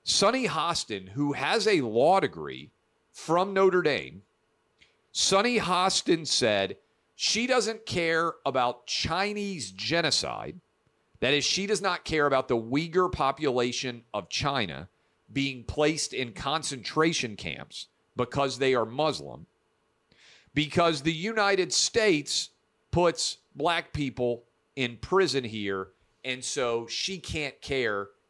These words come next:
as a result. This is colossally dumb on any level, but particularly for a lawyer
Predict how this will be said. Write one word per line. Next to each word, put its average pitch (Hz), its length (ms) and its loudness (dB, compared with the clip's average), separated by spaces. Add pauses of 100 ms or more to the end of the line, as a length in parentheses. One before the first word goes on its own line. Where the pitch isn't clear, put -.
(140)
as 120 220 -2
a 113 60 -4
result. 95 460 -8 (880)
This 220 220 -4
is 202 300 -6 (640)
colossally 170 920 0
dumb 101 540 -6 (440)
on 139 280 -2 (260)
any 170 260 -4
level, 71 460 -10 (520)
but 190 180 -2
particularly 185 680 -2
for 156 520 -2
a 135 120 -4
lawyer 117 680 -4